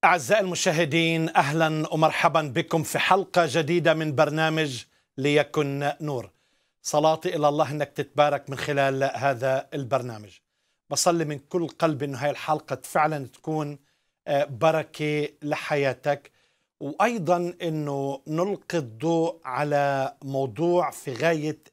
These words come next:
الأهمية، والموضوع هو بكل بساطة: هل نموت من أجل الله؟ وأنا عاوزك تفكر في الجواب على هذا السؤال.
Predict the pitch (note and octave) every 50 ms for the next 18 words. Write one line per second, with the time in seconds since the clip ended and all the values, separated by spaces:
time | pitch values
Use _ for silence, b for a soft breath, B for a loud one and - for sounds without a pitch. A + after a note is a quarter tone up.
0 | - E3+ D3 D3 - - C3+ B2+ C#3 C#3+ C#3+ D3 D3+ D3+ C#3+ D#3 D#3+ D3+ b b
1 | b b b b b b - D#3 D3+ D#3 D#3 D3+ D3+ B2 C3 E3+ C#3+ B2 A2 C#3+
2 | D3+ D3+ C#3+ C#3+ C#3 B2+ A2+ B2 - _ _ _ _ C3+ A#2+ C#3 - - F3 D#3+
3 | B2+ C#3+ C3+ - - D#3 D3 - - D3+ D3 D3+ b b b b b b b _
4 | _ - - - D#3+ E3+ F3+ F#3 F#3+ F#3+ - - _ _ _ _ _ _ - E3
5 | D#3+ D#3 D3 D3 D3+ D3+ D3 D3+ D3 D3 - - - - _ - D3 C3+ C3+ C3+
6 | - D#3 D3 B2 G2+ C3 C#3 B2+ C3 C3 B2+ C#3 - _ _ _ _ D3 C3+ B2+
7 | A#2+ B2 B2 C3+ D3 D3 _ _ _ _ _ _ _ _ _ _ - D3+ E3 E3
8 | F3+ E3 C#3+ C#3+ - - - - F3 - - - - E3+ E3+ E3 D#3+ - _ _
9 | _ _ _ _ _ _ _ _ _ - - E3 D3+ D3 D3 - - - D3 C3+
10 | A2 G2 C#3+ C#3 C#3 D3 D#3 D#3 D3+ D3 B2+ A#2 E3 - - _ _ - C3 C3
11 | C#3 C3+ C3 A#2 A2+ C3 C#3 C3+ A#2 G#2+ B2+ C3 C3 C3 C3+ - - _ - -
12 | - - - - A#2+ G#2